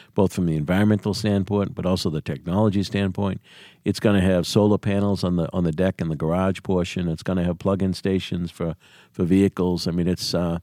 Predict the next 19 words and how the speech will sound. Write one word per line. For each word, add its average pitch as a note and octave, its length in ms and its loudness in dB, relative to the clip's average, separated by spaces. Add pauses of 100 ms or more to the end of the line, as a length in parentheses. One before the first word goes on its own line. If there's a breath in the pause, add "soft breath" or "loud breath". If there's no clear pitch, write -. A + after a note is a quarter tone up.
(800 loud breath)
and A2 120 4
it's G#2+ 100 2
gonna B2 140 6
be A#2 140 8
a G2+ 60 4
handsome G2+ 380 4
building. D2+ 320 0
It's E2 140 -4
gonna F#2+ 160 2
be E2+ 100 4
brick F#2+ 460 2
and, E2 180 -4
and E2 160 -6
granite G2 400 0 (140)
and, D#2 340 -10
uh, D2 160 -10
copper G#2+ 460 0
and E2 100 -4
slate, G#2 440 0